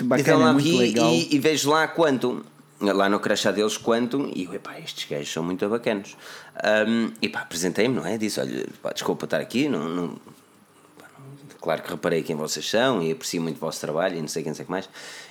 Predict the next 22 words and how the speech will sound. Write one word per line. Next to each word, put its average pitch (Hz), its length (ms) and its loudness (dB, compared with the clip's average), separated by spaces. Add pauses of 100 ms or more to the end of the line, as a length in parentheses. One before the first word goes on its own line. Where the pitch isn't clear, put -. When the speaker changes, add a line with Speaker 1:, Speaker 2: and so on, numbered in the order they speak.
(140)
Speaker 1:
E, 156 380 0
e - 240 -8
curioso 131 440 4
também, 107 320 2
ele 113 120 4
também 117 360 2
nos 113 160 2
conhecia, 92 460 0
conhecia 98 320 0
o - 20 0
nosso 92 220 0
trabalho, 78 340 0
disse 87 140 -8
que - 60 -8
gostava 95 260 2
muito 85 180 -2
do - 60 -10
nosso 78 180 -6
trabalho, 76 400 -6
eh, 85 240 -2
que, 120 120 -8
que 92 260 -12